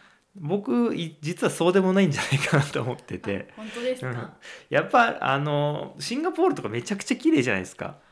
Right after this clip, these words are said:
Speaker 2: あ、行ったことがないんですよ。
Speaker 1: あ、そうか、そうか。
Speaker 2: うん。
Speaker 1: あ、なんでね、まあ、いろんな、あのー、世界にいろんな国があるから、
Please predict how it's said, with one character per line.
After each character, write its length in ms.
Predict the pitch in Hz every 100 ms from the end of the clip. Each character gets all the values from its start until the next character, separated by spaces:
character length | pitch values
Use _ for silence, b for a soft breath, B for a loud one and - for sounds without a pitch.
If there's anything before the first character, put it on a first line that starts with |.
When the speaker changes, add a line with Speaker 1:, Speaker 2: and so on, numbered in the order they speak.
| b b b 202
Speaker 2:
あ、 240 | 202 - 202
行 100 | 196
っ 40 |
た 120 | - 247
こ 120 | 339
と 120 | 247
が 120 | 185
な 120 | 180
い 60 | 175
ん 80 | 160
で 100 | 156
す 60 |
よ。 100 | 131
Speaker 1:
あ、 60 | 120
そ 120 | 123
う 40 | 107
か、 100 | 101
そ 120 | 107
う 20 |
か。 120 | - - -
Speaker 2:
う 20 |
ん。 260 | 214 214 104
Speaker 1:
あ、 120 | 104
な 140 | 113
ん 100 | 117
で 100 | 101
ね、 280 | 98 120 123
ま 280 | 117 107 -
あ、 40 | 123
い 80 |
ろ 100 | 117
ん 160 | 123 139
な、 380 | 147 147 143 -
あ 120 | 120
の 480 | 113 110 107 107 104
ー、 40 | -
世 120 | 175
界 160 | 120
に 120 | 90 -
い 60 |
ろ 120 | 156
ん 60 | 214
な 100 | 196
国 220 | 208 185
が 120 | -
あ 40 | -
る 100 | -
か 120 | -
ら、 280 | - 110